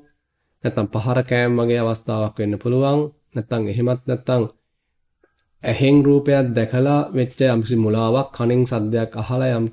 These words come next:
වෙච්ච මුලාවක්, ඒ ඉඳුරන් අනුසාරයෙන් වෙච්ච යම්කිසි මුලාවක් වෙන්න පුළුවන්. දැන් මේ බඳු මුලා වෙච්ච අවස්ථාවක මේ බුදුරජාන් වහන්සේ සිහි කළා, ධර්ම රත්නය සිහි කළා, සංඝ රත්නය සිහි කළා,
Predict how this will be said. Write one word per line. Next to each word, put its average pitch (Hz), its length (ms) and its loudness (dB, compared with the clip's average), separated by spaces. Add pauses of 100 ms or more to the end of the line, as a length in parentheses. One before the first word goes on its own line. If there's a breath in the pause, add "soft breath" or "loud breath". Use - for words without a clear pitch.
(120)
වෙච්ච 117 280 -4
මුලාවක්, 110 560 0 (880)
ඒ 117 100 2
ඉඳුරන් 127 380 4
අනුසාරයෙන් 123 640 2
වෙච්ච 123 320 0
යම්කිසි 117 520 0
මුලාවක් 113 480 2
වෙන්න 123 220 0
පුළුවන්. 127 380 2 (880)
දැන් 127 160 4
මේ 107 200 2
බඳු 151 360 4
මුලා 131 460 4
වෙච්ච 160 340 2
අවස්ථාවක 131 920 -2 (1600)
මේ 147 120 6
බුදුරජාන් 143 520 4
වහන්සේ 156 460 4
සිහි 131 280 2
කළා, 101 340 -4 (100)
ධර්ම 123 360 -2
රත්නය 151 380 2
සිහි 131 260 0
කළා, 120 320 0
සංඝ 120 300 -2
රත්නය 135 360 -2
සිහි 123 240 -2
කළා, 113 420 0